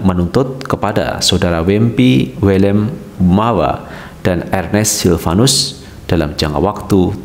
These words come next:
tiga hari, jelasnya. Kuasa hukum ex Menteri K K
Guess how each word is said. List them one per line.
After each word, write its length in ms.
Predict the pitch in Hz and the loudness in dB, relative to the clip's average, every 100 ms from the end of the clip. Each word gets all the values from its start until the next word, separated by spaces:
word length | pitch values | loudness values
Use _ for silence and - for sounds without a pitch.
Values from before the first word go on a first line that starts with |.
| - | -2
tiga 340 | 90 - 80 | -2 0 -2
hari, 480 | 71 71 98 95 - | 0 0 2 0 -2
jelasnya. 560 | - 65 - - 55 - - - - - - - - - - - - - | -4 -4 -2 -4 -4 -8 -18 -20 -20 -20 -20 -18 -14 -14 -14 -14 -16 -16
Kuasa 320 | - 120 123 156 | -2 0 2 2
hukum 320 | 139 156 156 | 4 2 2
ex 400 | 123 139 - - 127 | -2 0 -2 2 2
Menteri 320 | 120 117 127 | 4 4 4
K 160 | 127 | 2
K 80 | 104 | 0